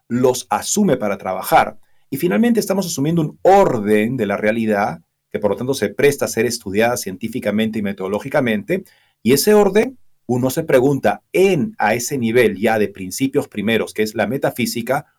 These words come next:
¿cuál es el origen de ese orden? Entonces, cuando habla de metafísica acá, Stefano Fontana está hablando de una teoría o una doctrina fundada en la realidad de las cosas. Es de ahí que surge la comprensión cristiana,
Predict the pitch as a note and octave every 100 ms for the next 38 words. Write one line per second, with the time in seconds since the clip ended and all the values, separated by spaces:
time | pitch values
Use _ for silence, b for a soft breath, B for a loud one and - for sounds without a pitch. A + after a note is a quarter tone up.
0 | _ _ F#2 G2 G#2 C3+ C3+ G#2 - G2
1 | F#2 F2+ F#2+ C#3+ - - - _ _ _
2 | _ _ G2+ G2+ F3 F3 F3 - G#2 C3+
3 | F#3+ F3+ G#2+ A#2 A#2 C#3 - G2+ F#2 F#2
4 | F#2 - _ - G#2+ A#2+ A2+ A2+ A#2+ B2
5 | C3+ B2+ B2+ - - F3 G3 F#3+ F#3+ -
6 | _ _ _ _ - A#2 G2+ C#3+ F#3 A2+
7 | G#2+ E3+ - G#2+ A#2 D3 A#2 C#3+ D#3+ D#3
8 | A2 G2+ D3 D#3+ D#3+ - C3 A#2+ G#2+ G#2
9 | G#2 A2 G2+ G2 G2 C#3 D#3+ D#3+ - A2+
10 | B2 A2 - - A2 G2 - - - -
11 | _ _ _ _ - G#2+ G#2 G#2 D#3+ A3
12 | G#2+ - A#2 - G2 F#2 F#2 F2 F#2+ -
13 | G#2 G#2 G#2 - F#2 F2+ F#2+